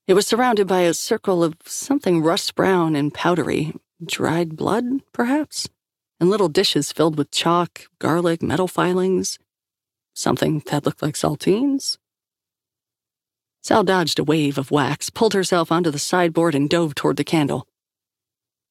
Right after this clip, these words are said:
She pinched out the flame. The room went still.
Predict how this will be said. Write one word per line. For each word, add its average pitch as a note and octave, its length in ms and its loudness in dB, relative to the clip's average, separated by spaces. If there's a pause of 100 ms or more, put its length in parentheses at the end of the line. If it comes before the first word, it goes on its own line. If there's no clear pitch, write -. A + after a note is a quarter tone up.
(140)
She - 120 2
pinched F#3+ 320 0
out D3+ 140 2
the - 80 -6
flame. C#3+ 420 -2 (1400)
The D#3+ 80 -2
room D#3+ 440 2
went E3 220 -2
still. D#3+ 420 -4